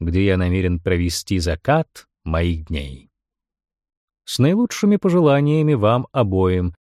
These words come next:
твой любящий дядя Теодор. Глэдис Бингли была само внимание —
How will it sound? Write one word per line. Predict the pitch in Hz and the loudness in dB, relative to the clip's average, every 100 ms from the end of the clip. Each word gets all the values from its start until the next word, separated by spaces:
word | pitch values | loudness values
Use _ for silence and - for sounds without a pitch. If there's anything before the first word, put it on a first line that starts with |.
| _ | _
твой | 92 98 92 | 0 2 2
любящий | 92 151 165 - 165 | 2 0 -2 -2 -2
дядя | 131 95 98 98 107 98 _ - | 0 0 0 0 -2 -4 _ -2
Теодор. | 87 80 76 71 71 - _ _ _ _ _ _ _ _ _ - | 0 0 -4 -10 -16 -20 _ _ _ _ _ _ _ _ _ -4
Глэдис | 107 117 127 127 107 | 2 4 4 2 2
Бингли | 110 131 127 147 156 _ _ | 2 2 2 0 -2 _ _
была | 76 85 95 | -4 0 2
само | 92 107 98 | 2 0 0
внимание — | 95 101 131 98 71 67 65 | 0 0 0 -2 -6 -12 -16